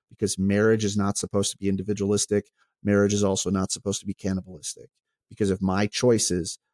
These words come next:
are continuously selfish and trying to get what I want out of my wife, as opposed to mutually building her up and building into her, or if we're bringing it to the parenting table and it's like,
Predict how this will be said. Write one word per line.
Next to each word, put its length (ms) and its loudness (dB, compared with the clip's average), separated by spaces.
are 260 2
continuously 840 -2
selfish 800 2
and 120 -4
trying 220 0
to 80 0
get 160 -4
what 160 -2
I 140 0
want 500 -2
out 140 0
of 140 -2
my 120 -2
wife, 520 0
as 100 -2
opposed 460 0
to 240 2
mutually 960 2
building 540 0
her 260 2
up 180 -2
and 140 -2
building 300 -4
into 260 -2
her, 320 0
or 340 8
if 140 -2
we're 140 2
bringing 280 2
it 120 2
to 80 -6
the 80 0
parenting 480 2
table 320 4
and 100 6
it's 140 -2
like, 180 0